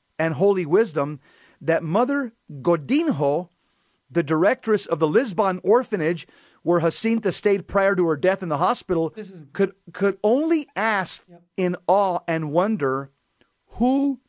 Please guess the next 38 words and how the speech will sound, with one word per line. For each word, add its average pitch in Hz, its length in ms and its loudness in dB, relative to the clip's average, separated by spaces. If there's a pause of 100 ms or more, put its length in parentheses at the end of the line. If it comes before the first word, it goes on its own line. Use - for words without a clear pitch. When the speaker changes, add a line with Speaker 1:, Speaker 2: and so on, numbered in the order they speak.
(180)
Speaker 1:
taught 214 420 -2 (140)
Speaker 2:
<laughs> 135 140 -6
Speaker 1:
you 185 460 -4 (140)
all 175 220 2
Speaker 2:
Yeah, 202 160 0
really 247 280 -2
Speaker 1:
these 175 160 0
Speaker 2:
blown 262 180 0
Speaker 1:
things?" 202 140 0
Speaker 2:
away. 208 340 -2 (840)
Speaker 1:
So 208 200 0
the 180 100 2
following 254 460 0
statements 214 420 -2
that 156 180 -2
Terry 196 200 0
and 175 60 -2
myself 180 260 0
Speaker 2:
Oh, 202 40 2
Speaker 1:
are 196 40 2
gonna 196 140 0
Speaker 2:
this - 40 -6
is - 100 -10
Speaker 1:
share, 185 120 0
we'll 165 100 -2
go 185 100 0
Speaker 2:
important. 185 200 2
Speaker 1:
back 175 120 -6
and 143 120 -8
forth, 196 220 0
Speaker 2:
Yeah, 175 60 0
go 202 140 0
ahead, 175 220 2
Jess. 139 280 -10
Speaker 1:
uttered 269 320 2
by 220 140 2
Jacinta, 170 720 0
Speaker 2:
Yeah. 160 180 -4